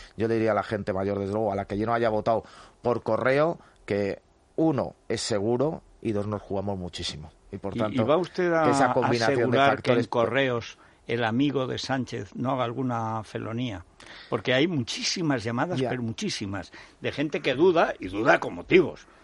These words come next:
Speaker 2: Porque es que está el
Speaker 1: Pero fíjese
Speaker 2: presidente
Speaker 1: que yo
Speaker 2: de
Speaker 1: a veces
Speaker 2: América, de
Speaker 1: pienso,
Speaker 2: Venezuela, etcétera.
Speaker 1: pienso, si no es al contrario, que lo que se pretende es desincentivar el voto por correo.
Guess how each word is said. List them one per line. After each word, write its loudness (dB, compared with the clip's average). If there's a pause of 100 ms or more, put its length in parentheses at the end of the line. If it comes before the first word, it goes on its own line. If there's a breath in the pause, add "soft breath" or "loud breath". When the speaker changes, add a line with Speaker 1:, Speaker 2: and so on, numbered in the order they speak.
(120)
Speaker 2:
Porque -6
es -4
que -2
está 0
el -4
Speaker 1:
Pero 2
fíjese 4
Speaker 2:
presidente 4
Speaker 1:
que 4
yo 4
Speaker 2:
de 8
Speaker 1:
a 4
veces 2
Speaker 2:
América, 6
de 2
Speaker 1:
pienso, 2
Speaker 2:
Venezuela, 4
etcétera. -6
Speaker 1:
pienso, -2
si -4
no -2
es -4
al 0
contrario, 0 (560 soft breath)
que -2
lo 0
que -2
se -2
pretende -2
es -4
desincentivar -2
el 0
voto -2
por -8
correo. -10